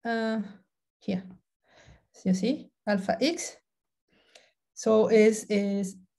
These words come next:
is again, well, one has to understand that this guy parameterizes, parameterizes the G one force.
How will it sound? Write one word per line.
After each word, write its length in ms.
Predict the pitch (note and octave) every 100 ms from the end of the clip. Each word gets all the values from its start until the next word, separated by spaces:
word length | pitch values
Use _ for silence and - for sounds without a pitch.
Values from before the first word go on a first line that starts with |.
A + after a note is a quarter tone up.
| -
is 420 | A3 G#3+ A#3 A3+
again, 260 | B3+ A#3+ A3+
well, 160 | A3+
one 160 | A#3 A#3+
has 140 | D4+
to 60 | D4
understand 420 | C4 B3+ B3+ B3
that 100 | B3
this 180 | B3 C4
guy 280 | B3 A#3 A#3
parameterizes, 920 | A#3+ A3+ B3 B3 A3+ A3 A3 A3+ - _ - _ _ -
parameterizes 640 | A3 A3 G#3+ G#3+ A3 A#3
the 80 | G#3
G 140 | F#3+ G#3+
one 200 | G#3+ G3+
force. 520 | G3+ G#3 A3 -